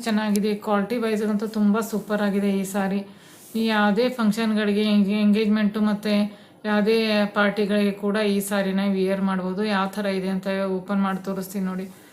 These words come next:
ಫುಲ್ ಸಾರಿ ಎಲ್ಲ ಒಳಗಡೆ ಎಲ್ಲ ಇದೆ, ಇಲ್ಲಿ ಫುಲ್ ಸಾರಿ ಎಲ್ಲ ಇದೆ, ಫ್ಲವರ್ಸ್‌ನಲ್ಲಿದೆ. ತುಂಬ ಶೈನಿಂಗು ಮತ್ತು ಫಿನಿಶಿಂಗ್ ಕೂಡ ತುಂಬ ಚೆನ್ನಾಗಿದೆ.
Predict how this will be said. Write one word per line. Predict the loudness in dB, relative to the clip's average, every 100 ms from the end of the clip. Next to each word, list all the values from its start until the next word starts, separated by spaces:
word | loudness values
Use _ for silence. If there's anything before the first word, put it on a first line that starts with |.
| -20 -12
ಫುಲ್ | -6 -4
ಸಾರಿ | -4 -2 0 2
ಎಲ್ಲ | 2 2
ಒಳಗಡೆ | 0 0 0 0 0
ಎಲ್ಲ | 0
ಇದೆ, | 0 -2 -2
ಇಲ್ಲಿ | -4 -4
ಫುಲ್ | -6 -4 -4
ಸಾರಿ | -2 -2 0
ಎಲ್ಲ | 0 0
ಇದೆ, | 0 0 -2
ಫ್ಲವರ್ಸ್‌ನಲ್ಲಿದೆ. | -2 -2 -2 -4 -2 -2 0 -2 -4 -6 -10 -20 -20 -6
ತುಂಬ | 0 2
ಶೈನಿಂಗು | 0 0 2 2 2 -2
ಮತ್ತು | -2 -2 -2
ಫಿನಿಶಿಂಗ್ | 0 0 0 -2
ಕೂಡ | 0 0
ತುಂಬ | 0 0 0 -2
ಚೆನ್ನಾಗಿದೆ. | -2 -2 -2 -4 -4 -6 -10